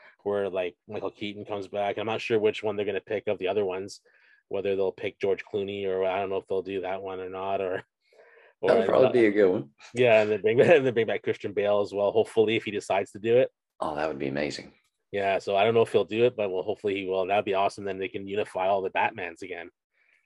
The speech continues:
Speaker 1: That would be, that would be amazing.
Speaker 2: Well, now you've got me excited. I didn't know any of that.
Speaker 1: Yeah.
Speaker 2: <laughs>
Speaker 1: Yeah, for sure. And if you love Batman,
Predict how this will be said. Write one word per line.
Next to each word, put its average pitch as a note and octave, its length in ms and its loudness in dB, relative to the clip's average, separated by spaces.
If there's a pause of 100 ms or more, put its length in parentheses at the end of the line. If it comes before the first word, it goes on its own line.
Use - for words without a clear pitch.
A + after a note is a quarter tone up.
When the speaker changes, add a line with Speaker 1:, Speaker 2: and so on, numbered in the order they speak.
(760)
Speaker 1:
That G2 140 -2
would F#2+ 100 -4
be, F2+ 300 -12
that A2 100 6
would A2 120 4
be G2+ 100 -4
amazing. F2+ 420 -10 (580)
Speaker 2:
Well, D#2+ 120 -2
now D#2+ 100 -2
you've E2+ 180 0
got E2 160 2
me E2+ 120 0
excited. D#2+ 420 -2
I D2 80 2
didn't D#2 180 0
know D#2 140 -2
any E2+ 160 0
of C2+ 80 -4
that. - 180 -10 (200)
Speaker 1:
Yeah. - 340 0 (220)
Speaker 2:
<laughs> - 60 -20 (420)
Speaker 1:
Yeah, A2 300 6 (100)
for A#2 80 -2
sure. B2+ 100 0
And A#2 80 2
if A2+ 80 -2
you C3+ 120 4
love C3+ 220 6
Batman, C#3+ 600 -2